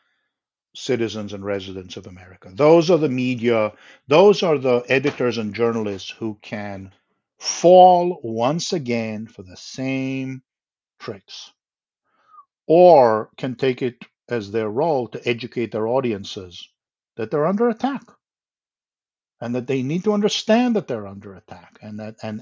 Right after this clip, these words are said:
and that they need to understand what the truth of the matter is. Uh, and, and those people, unsung, non-tech, largely ignored in the questions of disinformation, to my taste, on this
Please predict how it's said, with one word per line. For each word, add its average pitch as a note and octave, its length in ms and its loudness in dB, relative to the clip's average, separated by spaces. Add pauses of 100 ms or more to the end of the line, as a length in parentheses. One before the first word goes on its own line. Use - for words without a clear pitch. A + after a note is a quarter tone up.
and G#2+ 160 -8
that G#2+ 120 -6
they A#2+ 280 -6
need C3 240 -6
to D3 80 -6
understand C#3 720 -4 (380)
what A2+ 160 -4
the A#2+ 100 -6
truth A2 300 -8
of G2+ 80 -10
the G2+ 60 -12
matter F#2 400 -18
is. - 260 -20 (580)
Uh, G#2 180 -12
and, B2 240 -4
and B2 280 -6
those G#3 640 2
people, - 560 -4 (160)
unsung, F3 840 -2 (400)
non-tech, C#3 920 0 (420)
largely E3 500 2
ignored D#3+ 420 -2
in D#3+ 100 -6
the C#3+ 60 -6
questions C#3+ 360 -6
of A2 100 -6
disinformation, A2 960 -8 (340)
to - 80 -6
my C3+ 280 4
taste, A#3 460 0 (100)
on A#2+ 260 -6
this E3+ 480 4